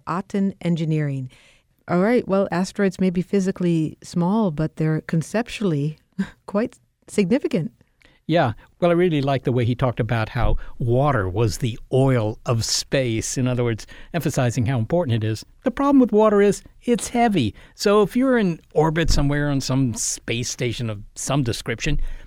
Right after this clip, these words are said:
Speaker 2: you can't just bring the water by rocket up from the Earth.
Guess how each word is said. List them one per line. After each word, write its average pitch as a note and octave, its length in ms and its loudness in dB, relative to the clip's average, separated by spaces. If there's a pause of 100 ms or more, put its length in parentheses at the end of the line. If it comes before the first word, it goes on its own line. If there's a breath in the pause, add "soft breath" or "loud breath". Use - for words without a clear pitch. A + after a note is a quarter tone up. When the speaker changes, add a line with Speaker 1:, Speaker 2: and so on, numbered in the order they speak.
(180 loud breath)
Speaker 2:
you A#3 80 0
can't D4+ 300 2
just - 280 -2
bring E3 300 2
the C#3 80 2
water C3 360 0
by G#2+ 200 -4
rocket A2 500 -4 (140)
up C#3+ 160 -2
from C3 180 2
the A#2+ 160 2
Earth. A2+ 220 0